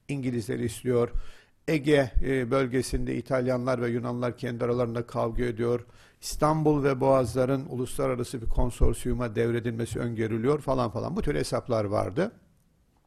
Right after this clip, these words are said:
Fakat görüşmeler ilerledikçe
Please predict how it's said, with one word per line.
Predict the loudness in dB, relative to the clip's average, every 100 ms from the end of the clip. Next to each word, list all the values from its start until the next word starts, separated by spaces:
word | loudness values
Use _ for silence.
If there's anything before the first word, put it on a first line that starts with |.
| _ _ -6
Fakat | -2 2 0 0 -20 -20 -20 -20 _ _ _ _ _ _ _ 4
görüşmeler | 8 12 12 12 4
ilerledikçe | 4 4 4 2 0 6 6 6